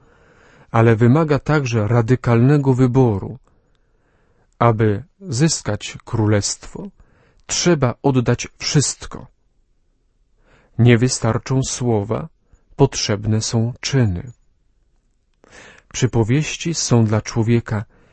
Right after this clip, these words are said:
jakby zwierciadłami. Czy przyjmuje on słowo jak ziemia skalista, czy jak ziemia żyzna? Co czyni z otrzymanymi talentami.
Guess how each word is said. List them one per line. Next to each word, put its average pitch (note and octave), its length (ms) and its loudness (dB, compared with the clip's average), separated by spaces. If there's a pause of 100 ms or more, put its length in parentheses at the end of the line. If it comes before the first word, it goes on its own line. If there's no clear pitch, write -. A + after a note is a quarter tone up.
(360)
jakby A2+ 580 0
zwierciadłami. A2 1200 0 (1300)
Czy - 160 0
przyjmuje D3 560 2
on E3 140 4
słowo D3+ 420 0
jak C#3 380 -2 (580)
ziemia B2 380 4
skalista, C#3+ 760 -4 (400)
czy D#3 160 -2
jak D3 340 -2
ziemia C#3 360 4
żyzna? G#2 540 -4 (1600)
Co E3 180 0
czyni C3 380 2
z G#2+ 60 -2
otrzymanymi A2 760 2
talentami. G#2+ 920 -4